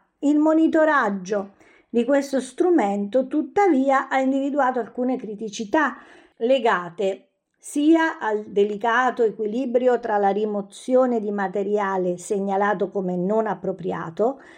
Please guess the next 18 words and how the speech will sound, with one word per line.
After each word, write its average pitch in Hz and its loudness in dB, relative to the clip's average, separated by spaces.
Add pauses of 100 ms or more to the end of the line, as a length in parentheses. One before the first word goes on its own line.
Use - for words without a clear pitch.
(640)
e 359 4
la 269 2
preservazione 277 0
del 269 2
diritto 247 0
di 233 0
espressione, 208 -2 (260)
sia 262 6
alla 240 0
possibilità 269 0
che - -8
alcuni 285 0
soggetti 220 -4
migrino 233 2
su - -10
piattaforme 208 0
meno 175 -2
regolate. 170 -4